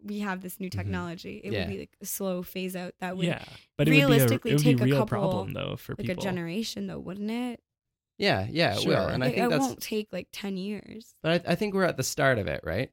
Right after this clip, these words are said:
Speaker 3: And I think it's, it's useful thinking about these things now while,
Speaker 1: Yeah.
Speaker 3: you know, while it's like, we have the ability to put things in place that might take ten years to
Speaker 1: Yeah.
Speaker 3: work out, right? Like, to, to
Speaker 1: Yeah.
Speaker 3: even figure out if basic income would be a good idea, you need to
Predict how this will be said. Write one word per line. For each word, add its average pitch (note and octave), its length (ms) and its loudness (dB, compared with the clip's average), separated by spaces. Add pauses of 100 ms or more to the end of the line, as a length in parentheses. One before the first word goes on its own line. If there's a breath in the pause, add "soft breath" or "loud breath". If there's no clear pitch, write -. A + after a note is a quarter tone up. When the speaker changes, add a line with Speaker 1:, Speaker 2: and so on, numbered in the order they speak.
Speaker 3:
And A2 120 -4
I G#2+ 60 -2
think B2+ 220 -4
it's, - 180 -8 (120)
it's - 200 -12
useful C3+ 400 0
thinking A#2 420 -4
about G2 280 -4
these G2 200 -4
things F#2+ 560 -4
now F2+ 580 -4 (680)
while, G#2 340 2
Speaker 1:
Yeah. G2 140 -6
Speaker 3:
you A#2 100 -2
know, F2+ 100 -4
while G#2 300 0
it's - 180 -8
like, G2+ 240 -4 (280)
we D3+ 120 -4
have C3 260 -2
the A#2+ 120 0
ability A2 420 0
to F#2+ 80 -8
put - 340 -4
things G#2 260 -2
in G2 120 -4
place F#2+ 300 -4
that - 120 -16
might G#2+ 300 -2
take - 300 -4 (680)
ten G#2+ 240 0
years G#2 280 0
to A2 120 -2
Speaker 1:
Yeah. G2+ 160 -2
Speaker 3:
work G2+ 240 -2
out, A2 160 -2
right? C#3+ 180 2
Like, D3 180 0
to, D3 80 -2
to A#2+ 160 -8
Speaker 1:
Yeah. A3 300 2
Speaker 3:
even A#3 160 2
figure E3+ 300 0
out B2+ 80 4
if A#2 120 -10
basic B2 300 -2
income A2+ 300 -2
would G2+ 140 -6
be G2+ 120 -4
a G2 60 -4
good G#2 160 -4
idea, F#2+ 460 -2
you F#2+ 180 -4
need A2 240 -6
to G2+ 220 -2